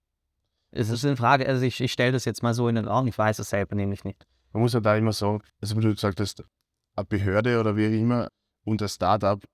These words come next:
Speaker 2: die, die Behörde gibt's seit gefühlt hunderten Jahren, ne?
Speaker 1: Mhm.
Speaker 2: Ähm, die hat alte Strukturen und so weiter, bis man da wieder irgendwas Neues bringt, das vielleicht wirklich komplett Neues in das bestehende System integriert.
Speaker 1: Es ist sehr
Speaker 2: Das funktioniert einfach oft überhaupt nicht und
Speaker 1: Es ist sehr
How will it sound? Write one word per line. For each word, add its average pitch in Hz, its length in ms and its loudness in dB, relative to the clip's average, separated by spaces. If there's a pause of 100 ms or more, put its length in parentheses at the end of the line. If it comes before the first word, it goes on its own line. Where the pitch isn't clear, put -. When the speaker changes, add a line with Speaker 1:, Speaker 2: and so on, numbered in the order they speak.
(380)
Speaker 2:
die, 87 200 -4 (540)
die 104 60 -2
Behörde 101 300 2
gibt's 107 180 -2
seit - 340 -4 (180)
gefühlt 110 480 -4 (200)
hunderten 110 460 0
Jahren, 98 300 2
ne? 110 220 -2 (180)
Speaker 1:
Mhm. - 160 -20
Speaker 2:
Ähm, 101 280 0
die 104 140 2
hat 98 140 -2 (100)
alte 107 240 0
Strukturen 110 480 -2
und 104 80 -2
so 101 100 -4
weiter, 98 240 0
bis 98 180 -4
man 98 80 -2
da 98 100 -4
wieder 107 160 0
irgendwas 104 360 -2
Neues 110 400 0
bringt, 107 220 -2
das 101 120 -6
vielleicht 101 260 -4
wirklich 110 260 -2
komplett 107 440 -4
Neues 104 400 -2 (420)
in 120 140 0
das 113 120 -4
bestehende 107 380 -2
System 104 340 -2
integriert. 98 540 -4
Speaker 1:
Es 113 80 0
ist 98 80 -4
sehr 110 220 2
Speaker 2:
Das 107 100 -2
funktioniert 101 260 -2
einfach 87 460 -6
oft - 340 -12
überhaupt 92 440 -2
nicht 95 220 -4
und 98 140 -4
Speaker 1:
Es - 100 -8
ist 120 120 -6
sehr 101 180 -2